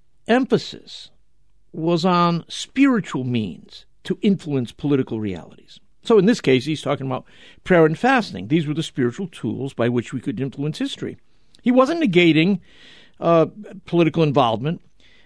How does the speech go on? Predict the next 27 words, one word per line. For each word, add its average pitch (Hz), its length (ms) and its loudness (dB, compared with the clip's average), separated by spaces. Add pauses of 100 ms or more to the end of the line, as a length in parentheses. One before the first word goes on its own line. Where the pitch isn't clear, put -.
(240)
but 165 280 2
he 202 180 -2
believed 240 380 0
Christians 196 500 0
had 175 200 -2
supernatural 165 600 -2
means - 680 -4 (500)
on 147 180 0
engaging 127 520 0
the 113 80 -4
world, 110 360 -6
and 143 140 -2
we 202 100 -6
were 262 140 0
foolish 277 460 -4
not 202 160 -2
to 202 80 -6
use 208 240 -2
these 113 180 -4
means. 98 380 -10 (680)
I 262 100 -4
agree. 247 460 -2 (800)
But 247 100 2
I 240 80 6
also 277 340 4
agree 156 440 2 (960)
that 185 340 0